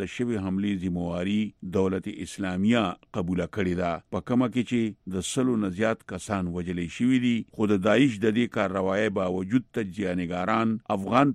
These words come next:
طالبان د داعش نه زیات خطرناک او خونړي تصور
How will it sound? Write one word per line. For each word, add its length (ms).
طالبان 580
د 140
داعش 400
نه 140
زیات 280
خطرناک 640
او 100
خونړي 720
تصور 400